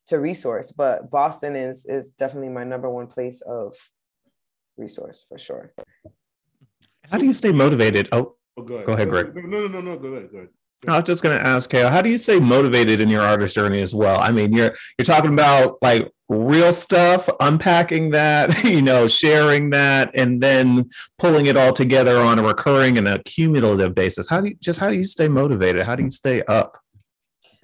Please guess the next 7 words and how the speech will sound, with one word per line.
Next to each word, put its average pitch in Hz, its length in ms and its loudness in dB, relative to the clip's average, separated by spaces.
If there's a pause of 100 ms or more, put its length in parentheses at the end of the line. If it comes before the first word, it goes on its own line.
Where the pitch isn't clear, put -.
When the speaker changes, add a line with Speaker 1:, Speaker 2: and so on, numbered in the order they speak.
(160)
Speaker 1:
Well, 185 160 -2
I 220 40 -2
have 233 220 -2
multiple 185 520 -6
streams 160 500 -10
of 135 240 -10 (200)
peace, 160 420 -18